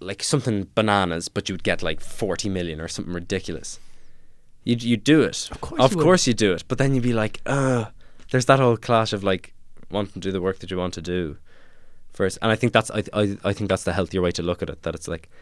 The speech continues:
Speaker 1: I might be renting. I might have to ask my parents for money for the next year or two years, but hopefully I'll get to a point, even if it's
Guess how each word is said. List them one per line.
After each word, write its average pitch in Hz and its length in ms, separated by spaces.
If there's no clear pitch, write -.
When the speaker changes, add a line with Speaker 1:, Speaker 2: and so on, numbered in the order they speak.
Speaker 1:
I 98 40
might 98 200
be 101 100
renting. 95 560
I 95 100
might 92 220
have 95 120
to 95 80
ask 98 240
my 95 180
parents 101 420
for 98 140
money 92 460
for - 240
the 92 100
next 92 360
year 98 400
or 92 60
two - 180
years, 92 380
but - 160
hopefully 104 420
I'll 95 80
get 95 160
to 101 80
a 90 60
point, 92 300
even 104 200
if 117 140
it's - 300